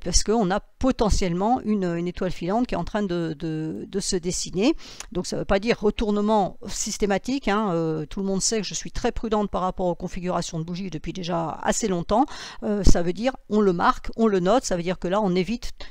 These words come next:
de, de passer haussier, euh, quand on voit ce genre, euh, d'actif. Mais maintenant, demain, on pourrait très bien avoir une bougie bleue qui montera, euh, beaucoup plus haut. Donc, euh, attention, ça ne veut pas dire absolument qu'il faut vendre le marché quand on voit ça. C'est-à-dire c'est simplement une alerte qu'il faut noter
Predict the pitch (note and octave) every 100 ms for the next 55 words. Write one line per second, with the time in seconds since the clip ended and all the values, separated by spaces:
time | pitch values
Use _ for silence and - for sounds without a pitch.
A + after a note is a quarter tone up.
0 | - E3+ F3 E3 E3+ - F3+ - G3 F#3
1 | - A3 B3 - - - F#3 F#3 E3+ E3
2 | G#3 - E3+ G3 F#3 E3+ F3 - F3 -
3 | F#3 A#3+ G3 - D3 G3 B3+ C#4+ D#3 E3
4 | E3+ B3 B3 F3 F3 - F#3 F#3+ G3+ F3+
5 | F3 E3 D#3+ D#3 G#3+ C4 G#3+ D#3+ - A3
6 | - - - F#3+ F3 F3+ - G3+ A3+ G3
7 | C#3+ - D#3 - D#3 D#3 G#3 F#3 - D3+
8 | - A3+ C4+ F#3+ E3+ E3+ - F3 A3 -
9 | - G3+ - F3+ F3 B3 - - F#3+ G#3
10 | A#3+ G#3 F3+ D#3 - B3 F#3 G3+ F#3 G3
11 | - E3 - - E3+ D#3+ - - E3+ -
12 | A#3 A3+ G#3+ - B3 B3 F3 A3 - B3
13 | - F#3 - B3 G3+ A3+ - -